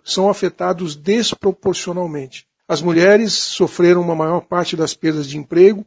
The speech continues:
combinadas com um aumento no trabalho em casa. Algumas evidências sugerem que a violência contra as mulheres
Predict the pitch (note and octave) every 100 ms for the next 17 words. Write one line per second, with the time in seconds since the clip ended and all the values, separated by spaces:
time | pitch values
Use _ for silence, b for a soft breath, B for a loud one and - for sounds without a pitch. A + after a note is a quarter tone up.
0 | - G3 G3 F3+ E3+ F3+ F#3 - G3+ A3
1 | G#3+ F3+ G#3 G#3 G3+ G3 F3+ D#3+ D#3+ F#3+
2 | F#3 F3 E3 D3+ - _ _ F3+ D#3+ A3+
3 | A3+ G3 F3 D3+ G3+ G3+ - - F3 D#3+
4 | F#3+ F#3+ - D#3+ D#3 D#3+ D#3 G#3+ C4+ -
5 | G3+ F#3 F3+ E3+ E3 D3+ E3+ G3+ F3 -